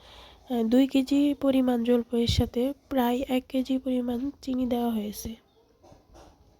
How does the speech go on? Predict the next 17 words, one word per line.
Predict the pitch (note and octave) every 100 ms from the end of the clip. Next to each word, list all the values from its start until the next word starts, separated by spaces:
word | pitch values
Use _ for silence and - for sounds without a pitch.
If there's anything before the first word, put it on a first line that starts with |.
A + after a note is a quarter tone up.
| _ _ _ _ - - - _ _ _ _ - -
তো | C4
জলপাইগুলো | B3+ B3 A#3+ A#3 A#3
একটু | B3 B3
বেশি | A#3 A#3 - A3
টক | A#3+ A#3+
ছিল, | - - A3 A3 D#4 - _ _ _ _ _ _ _ _ - _ -
অতটা | B3 A#3 A3+
মিষ্টি | A3+ A#3+ - B3
হয় | A#3 G#3
নাই। | G#3+ C#4 - _ _ _ _ _ _ _ _ _ _ _ _ _ _ - - - - - _ _ _ _ _ _ _ - - - - - - - - - - -
তো | B3+
এই | B3
তো | A#3+
দেখেন | A3+ A#3+ - A#3+ C4+
চিনি | B3+ B3+
দেওয়ার | B3 B3+ B3+
পরে | B3 A#3 C4+